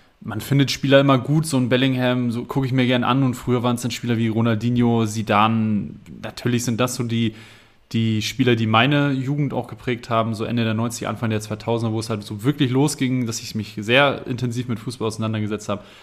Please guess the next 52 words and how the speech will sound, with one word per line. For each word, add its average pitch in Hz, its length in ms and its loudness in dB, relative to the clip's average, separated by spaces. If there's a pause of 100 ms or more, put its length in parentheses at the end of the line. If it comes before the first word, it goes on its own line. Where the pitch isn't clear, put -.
(140)
da 98 140 -6
waren 101 160 0
die 113 120 -4
halt 110 140 0
so 107 140 -4
die, 104 300 0
die, 101 340 -2
die 98 120 -6
großen 104 720 -4
Stars. 110 560 -2
Ähm, 107 920 -6
Beckham 135 360 2
fällt 143 220 2
mir 123 100 2
auch 151 160 4
ein, 139 200 2
den 127 80 2
fand 139 180 0
ich 131 80 -2
tatsächlich 127 420 -2
als 117 180 -2
Fußballer 131 420 -2
gar, 123 80 -4
gar 123 300 -4
nicht 120 120 -4
so 120 320 -4 (420)
super 135 460 2
krass, 139 340 -2
aber 107 220 0
der, 104 280 -2
der 101 380 -4 (200)
war 104 220 -6
natürlich 104 260 -4
schon 107 120 -4
wieder 104 100 0
eine 98 60 -4
krasse 107 280 -10
Strahlkraft, 127 680 0
gutes 117 240 -4
Thema, 127 280 -2
auch 110 120 -4
können 117 160 -4
wir 110 60 -2
vielleicht 107 180 -4
später 110 220 -4
noch 110 60 0
mal 107 80 0
ein 104 80 -2
bisschen 107 180 -6
über 104 140 -2
die 98 120 -2
Doku 107 380 -2